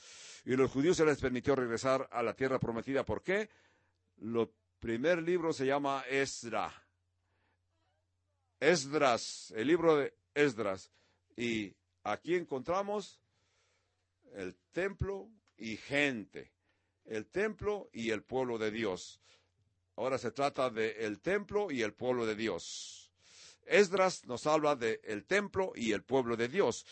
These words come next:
El templo real. Así que este libro se llama Esdras. El libro de Esdras.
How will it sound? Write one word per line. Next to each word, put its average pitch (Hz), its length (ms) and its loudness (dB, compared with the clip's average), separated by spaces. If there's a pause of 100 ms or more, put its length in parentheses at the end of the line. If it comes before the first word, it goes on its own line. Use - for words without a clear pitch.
(240)
El 117 320 -2
templo 180 520 2
real. 131 800 -2
Así 143 200 -6
que 190 100 0
este 165 140 0
libro 160 220 2
se 127 120 -2
llama 156 340 2 (320)
Esdras. 113 800 0 (720)
El 101 160 -2
libro 160 320 2
de 127 340 -4
Esdras. 165 1200 -2